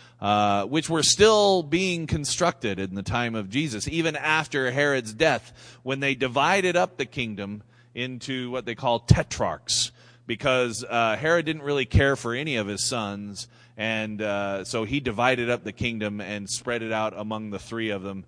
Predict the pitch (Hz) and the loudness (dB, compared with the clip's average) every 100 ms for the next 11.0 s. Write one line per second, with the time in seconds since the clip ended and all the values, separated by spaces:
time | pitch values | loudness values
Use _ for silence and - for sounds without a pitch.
0 | - - - 120 117 113 113 110 107 110 | -18 -20 -8 -2 0 0 -2 -4 -8 -6
1 | 104 107 101 - - - _ _ 87 95 | -4 -4 -6 -8 -10 -14 _ _ -6 -4
2 | 92 92 90 87 - 135 120 120 110 - | -2 -4 -6 -10 -10 -4 -2 -2 -6 -12
3 | - 107 104 101 98 82 - - _ _ | -16 -10 -8 -6 -8 -12 -16 -20 _ _
4 | _ _ _ 95 90 - 104 101 90 78 | _ _ _ -6 -4 -4 -6 -6 -6 -8
5 | 71 67 - 82 82 85 78 76 76 76 | -10 -10 -14 -16 -14 -16 -16 -18 -18 -18
6 | 76 - _ _ - - - 117 117 117 | -20 -20 _ _ -20 -20 -4 0 2 4
7 | 117 120 - 208 - 202 - 170 - _ | 2 0 -2 -4 -4 -8 -8 -12 -14 _
8 | - - 113 143 143 131 135 139 131 123 | -20 -6 0 2 2 4 6 6 4 4
9 | 120 117 - - _ _ _ _ 104 110 | 2 2 -2 -2 _ _ _ _ -4 -2
10 | 110 104 101 101 95 101 95 95 92 90 | 0 0 -2 -4 -4 -2 -2 -4 -4 -8